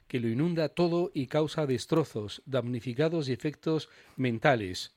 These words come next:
Este fenómeno se llama la Liga". Pues,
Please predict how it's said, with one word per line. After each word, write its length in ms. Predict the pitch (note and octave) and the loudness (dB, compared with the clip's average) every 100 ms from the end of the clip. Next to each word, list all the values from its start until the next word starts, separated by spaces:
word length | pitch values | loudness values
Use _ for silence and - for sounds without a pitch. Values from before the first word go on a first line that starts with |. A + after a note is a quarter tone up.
| - | -6
Este 220 | D#3 D#3+ | -4 -2
fenómeno 520 | C#3+ C3+ D3+ D3+ D#3 - | 0 0 0 0 -4 -8
se 180 | - A#2+ | -6 -4
llama 220 | C#3 C#3+ | -2 -2
la 120 | A#2 | -2
Liga". 380 | A#2 G#2+ F2 - _ _ _ _ _ _ _ _ _ _ _ _ - - | -2 -4 -6 -12 _ _ _ _ _ _ _ _ _ _ _ _ -8 6
Pues, 160 | C#4 | 8